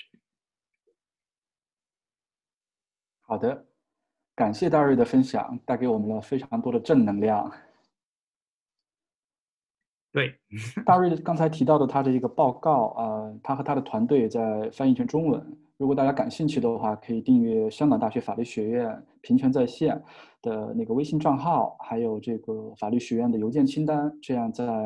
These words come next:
Speaker 1: 以后这个大-，这个报告翻译成中文了以后呢，可以直接发给大家。嗯，感谢大瑞的分享。那我们现在呢，就把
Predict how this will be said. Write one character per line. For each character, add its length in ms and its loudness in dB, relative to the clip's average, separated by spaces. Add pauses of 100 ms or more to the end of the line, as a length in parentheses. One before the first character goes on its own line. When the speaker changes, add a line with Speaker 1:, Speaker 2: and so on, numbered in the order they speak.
(1120)
Speaker 1:
以 140 -4
后 180 0
这 100 0
个 80 2
大-， 220 0
这 100 -4
个 80 0
报 140 0
告 140 -4
翻 120 0
译 60 4
成 80 -2
中 160 -2
文 100 2
了 80 -4
以 60 -10
后 180 -10
呢， 160 -6
可 120 -8
以 180 -6
直 140 -14
接 260 0
发 180 -2
给 120 -4
大 120 -10
家。 300 -8 (1700)
嗯， 720 2 (580)
感 140 -2
谢 100 -6
大 160 6
瑞 80 2
的 80 4
分 180 2
享。 400 -2
那 420 4
我 120 -2
们 100 -2
现 160 -6
在 140 0
呢， 140 4
就 100 0
把 420 -2